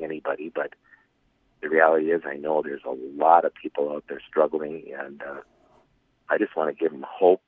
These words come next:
that, uh, you need to feed your family, you need to take care of yourself, and sometimes that means making a change in your, in your career path, your chosen vocation, and, uh, it's hard, but there, there is life out there besides farming. Most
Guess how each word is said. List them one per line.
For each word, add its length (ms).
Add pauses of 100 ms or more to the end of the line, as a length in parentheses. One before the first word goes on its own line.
that, 220 (180)
uh, 180 (880)
you 60
need 200
to 80
feed 220
your 100
family, 420
you 60
need 200
to 80
take 280
care 160
of 60
yourself, 460
and 100 (100)
sometimes 420
that 180
means 220 (180)
making 400
a 40 (160)
change 360
in 160
your, 360 (1040)
in 120
your 180
career 380
path, 420
your 120
chosen 380
vocation, 640
and, 360
uh, 220 (320)
it's 140
hard, 360
but 160 (180)
there, 280
there 220
is 120
life 240
out 140
there 120
besides 460
farming. 300 (600)
Most 240